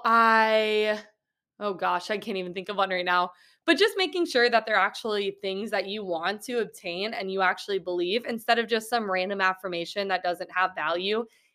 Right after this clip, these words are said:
and help inspire you and where you wanna go in life. I will post a couple down below in the link so you can, um, kickstart some of the affirmations.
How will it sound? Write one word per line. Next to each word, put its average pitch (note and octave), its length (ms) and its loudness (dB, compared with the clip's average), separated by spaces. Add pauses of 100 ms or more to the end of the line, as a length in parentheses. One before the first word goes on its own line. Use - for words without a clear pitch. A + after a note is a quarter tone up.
(100)
and G3+ 380 2
help G#3 260 0
inspire F3+ 480 -2
you F3+ 280 -2
and E3+ 120 -4
where E3 120 -4
you D#3+ 160 -6
wanna E3 180 -6
go E3+ 220 -8
in E3 80 -18
life. - 260 -18 (720)
I C4 100 6
will D#4+ 240 2
post D#4 320 4
a E4+ 60 -2
couple B3 340 0
down G3+ 380 0
below F#3+ 340 4
in G3 80 -2
the F#3 100 0
link E3+ 300 -4
so - 140 -6
you G3 160 -4
can, F3+ 400 -6
um, F3 260 -2
kickstart A#3+ 460 -2
some C4+ 140 -4
of - 20 -4
the C4 100 2
affirmations. C4 840 0